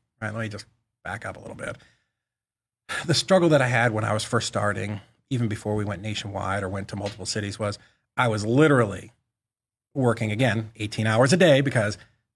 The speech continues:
I have to do everything, right? Because I'm an entrepreneur and I'm the business guy and I don't wanna hire V As and I gotta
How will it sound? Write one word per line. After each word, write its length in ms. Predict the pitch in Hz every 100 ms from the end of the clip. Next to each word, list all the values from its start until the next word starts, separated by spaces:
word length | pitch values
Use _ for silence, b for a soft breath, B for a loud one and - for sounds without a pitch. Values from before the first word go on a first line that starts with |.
| _
I 140 | 120 123
have 220 | 120 -
to 80 | 127
do 100 | 165
everything, 460 | 202 170 - 104
right? 180 | 107 135
Because 240 | 123 123
I'm 180 | 113 123
an 60 | 123
entrepreneur 580 | 131 113 131 131 127 123
and 80 |
I'm 140 | 110 120
the 60 |
business 280 | 110 120 117
guy 220 | 123 110
and 100 | 107
I 80 | 107
don't 80 | 110
wanna 120 | 127
hire 240 | 120 123 143
V 320 | 131 131 123
As 80 | 117
and 100 | -
I 60 |
gotta 240 | - -